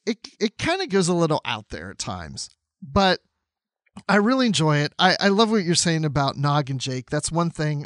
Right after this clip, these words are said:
I was thinking about bringing up, and, and I didn't. And,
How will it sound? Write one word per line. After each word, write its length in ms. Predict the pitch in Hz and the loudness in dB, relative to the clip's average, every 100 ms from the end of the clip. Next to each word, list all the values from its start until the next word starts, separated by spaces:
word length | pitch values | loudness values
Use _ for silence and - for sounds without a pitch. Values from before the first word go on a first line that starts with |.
| - | -6
I 80 | 156 | -4
was 300 | 147 156 - | -2 -4 -4
thinking 320 | 151 - 143 | -6 -6 -8
about 460 | 135 131 135 127 - | -4 -2 -2 -4 -4
bringing 340 | 147 143 143 | -4 -4 2
up, 220 | 175 170 | 2 2
and, 180 | 131 135 - | -2 -6 -6
and 380 | 143 117 135 135 | -4 -2 -2 -4
I 80 | 135 | -2
didn't. 420 | 139 175 156 - | 0 2 0 -6
And, 220 | 135 | -8